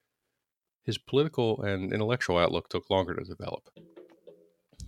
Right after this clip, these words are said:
By the time he graduated in nineteen thirty-two, uh, the Great Depression at its deepest ebb, Weaver, like many others, had evolved into a full-fledged socialist. He served as secretary of the University of Kentucky Socialist Party,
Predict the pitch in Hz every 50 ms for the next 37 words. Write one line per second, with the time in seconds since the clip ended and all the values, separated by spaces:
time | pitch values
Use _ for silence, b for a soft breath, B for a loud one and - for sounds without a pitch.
0 | - - 110 110 98 - - 123 135 143 123 - 110 107 101 95 85 85 92 104
1 | - 98 87 87 85 - 101 87 - 98 95 90 85 - - 95 90 85 95 113
2 | - - - - 85 80 _ - 92 87 82 - _ - - - 98 87 - -
3 | - - 101 101 - - 98 90 87 82 80 - - - - _ - - 104 -
4 | 92 - - - 85 82 82 - - - B B B B B B B B B B
5 | B B _ - 113 131 143 139 131 113 107 101 95 110 107 107 107 98 92 90
6 | 95 95 98 - - 90 85 95 87 - 92 90 92 90 - 92 90 - 95 92
7 | - - - 98 90 - - - - 92 90 85 - - - - 98 95 - -
8 | - - - - - - _ _ _ _ _ _ _ _ _ _ _ _ _ _
9 | - - _ - - - - - 110 107 95 92 95 90 87 98 - - - _
10 | _ _ - - - 104 - - - - 110 107 104 104 98 90 98 95 92 98
11 | 98 101 95 - - 98 90 - 95 87 - 98 - 101 92 - - 95 95 -
12 | - 92 - - - 98 92 95 107 113